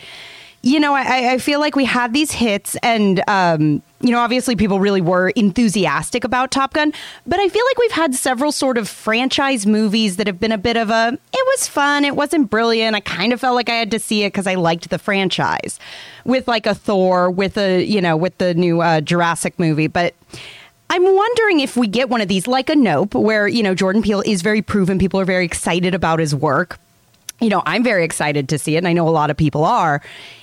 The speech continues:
If one of these becomes just a huge smash just in terms of getting that word of mouth buzz.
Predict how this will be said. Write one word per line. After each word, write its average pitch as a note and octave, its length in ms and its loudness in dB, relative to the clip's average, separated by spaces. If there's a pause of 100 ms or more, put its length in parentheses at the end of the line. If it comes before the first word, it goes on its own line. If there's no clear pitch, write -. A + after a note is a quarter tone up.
(120)
If C4 160 0
one C#4 220 2
of E4+ 100 0
these C#4 220 0
becomes G#3 540 0
just F3+ 180 -2
a G3 60 0
huge A3+ 880 0 (680)
smash G#3+ 800 0
just F#3+ 240 -4
in F3 100 2
terms F#3 240 2
of D3+ 120 -2
getting G3 200 0
that F3+ 180 0
word E3+ 180 2
of C#3+ 100 -2
mouth D#3+ 360 0
buzz. D3+ 380 0